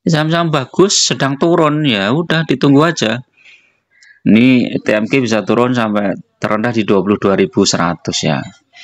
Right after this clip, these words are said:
Kemungkinan, tapi kalau dia mantul di dua puluh tiga ribu tujuh ratus. Bagaimana tahu ya? Kita lihat historisnya aja.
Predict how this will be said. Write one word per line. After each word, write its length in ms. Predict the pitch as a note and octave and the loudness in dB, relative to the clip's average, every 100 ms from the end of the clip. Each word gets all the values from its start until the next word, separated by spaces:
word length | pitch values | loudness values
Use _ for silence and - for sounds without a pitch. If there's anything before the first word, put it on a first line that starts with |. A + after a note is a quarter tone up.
| - - _ _ - _ _ _ _ | -20 -20 _ _ -20 _ _ _ _
Kemungkinan, 640 | - F#2+ F#2 G2 F#2+ F#2 F2+ | 0 2 2 2 0 0 0
tapi 260 | F2+ A2+ - | 0 -2 0
kalau 640 | G#2+ G2+ G2 G2 G2 F#2+ F#2 - | -2 0 2 2 4 2 0 0
dia 160 | G2+ F#2+ | 0 2
mantul 480 | F#2+ G2 G2 A#2+ | 0 0 0 0
di 160 | A#2 C3 | 0 -2
dua 320 | - G#2 G2 | 2 2 2
puluh 160 | F#2 G#2 | 2 2
tiga 320 | G#2 F#2+ G2 | 0 0 0
ribu 320 | F#2+ F#2 - | 2 0 -2
tujuh 320 | F#2 G2 - | -2 -2 0
ratus. 480 | F2 - - - - | 0 -2 -4 -6 -6
Bagaimana 580 | - G2+ B2+ C3+ D3+ D#3 | -6 -2 0 0 0 -2
tahu 380 | - C#3 D3 C#3 | -2 -2 0 0
ya? 240 | F#2+ F#2 | 0 -2
Kita 320 | - A2 B2+ | -2 -2 -2
lihat 160 | A2+ G#2+ | -2 -2
historisnya 640 | G#2 - A#2 A#2 C3 C3+ | -2 0 -2 0 0 -2
aja. 240 | D3 G2 | -2 -4